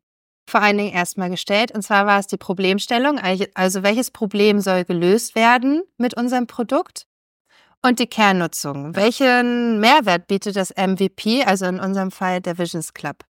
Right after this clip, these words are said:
Speaker 1: Ja, und wenn du daraufhin auf diese Fragen dann alle Antworten gibst, dann hast du schon einen relativ guten Fahrplan. Und wir haben uns dann halt zusammengesetzt, haben gesagt, okay, auf diese Fragen möchten wir dir Antworten haben und haben uns erstmal unsere Vision angeguckt, unsere Ziele,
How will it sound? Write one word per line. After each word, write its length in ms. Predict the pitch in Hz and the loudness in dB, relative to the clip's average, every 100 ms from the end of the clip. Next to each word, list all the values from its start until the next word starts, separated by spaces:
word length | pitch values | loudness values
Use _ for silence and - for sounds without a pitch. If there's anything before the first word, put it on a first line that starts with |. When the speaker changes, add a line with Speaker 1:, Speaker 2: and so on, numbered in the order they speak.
| _ _ _ _ _ | _ _ _ _ _
Speaker 1:
Ja, 320 | 202 214 233 196 | 2 2 2 -2
und 220 | 202 - | -4 -6
wenn 320 | - 202 226 247 | -4 2 2 2
du 100 | 233 | 2
daraufhin 720 | 226 269 302 294 - 277 240 | 4 4 2 0 0 0 0
auf 160 | 226 | -4
diese 260 | 254 262 262 | -4 -4 -6
Fragen 420 | - 226 226 220 | 2 4 4 0
dann 140 | 208 | -4
alle 320 | 196 220 240 208 | -2 0 0 0
Antworten 440 | 220 - 180 196 | -2 -2 -4 -2
gibst, 400 | 247 320 - - _ _ _ _ - | -2 -2 -4 -12 _ _ _ _ -2
dann 160 | 220 | 0
hast 180 | 240 240 | 2 0
du 40 | 247 | -2
schon 180 | 240 | -2
einen 60 | 214 | 0
relativ 420 | 202 220 - 220 | 0 -2 -4 -10
guten 220 | - 190 196 | -8 -8 -6
Fahrplan. 680 | - 175 - 151 160 269 - _ _ _ _ _ - | -2 -4 -4 -6 -4 -6 -8 _ _ _ _ _ -4
Und 120 | 214 | 2
wir 140 | 226 | 4
haben 100 | 226 | 4
uns 120 | 247 - | 2 0
dann 180 | 220 208 | -2 0
halt 160 | 190 | -2
zusammengesetzt, 600 | 208 226 254 233 220 - | 0 0 0 0 0 -2
haben 120 | 202 190 | -6 -6
gesagt, 280 | 190 202 | -6 -6
okay, 320 | - - 233 220 - _ _ _ _ | -10 -2 -2 -2 -10 _ _ _ _
auf 160 | 208 190 | -4 0
diese 240 | 233 220 | 0 0
Fragen 420 | 208 220 208 208 | 0 4 4 4
möchten 240 | 202 196 196 | 0 -2 -4
wir 80 | 180 | -4
dir 240 | 180 - | -4 -2
Antworten 460 | 254 277 247 214 202 | -2 0 -2 -2 0
haben 240 | 208 208 | 2 2
und 120 | 190 | -2
haben 140 | 190 185 | -2 -4
uns 140 | 185 | -6
erstmal 280 | 180 - 190 | -10 -8 -6
unsere 240 | 214 233 | -4 -2
Vision 360 | 254 220 180 170 | 0 0 0 -2
angeguckt, 520 | 151 165 - 147 - - | -4 -10 -10 -14 -12 -2
unsere 360 | 262 254 254 | 0 2 0
Ziele, 400 | - - 160 156 | -2 -6 -4 -6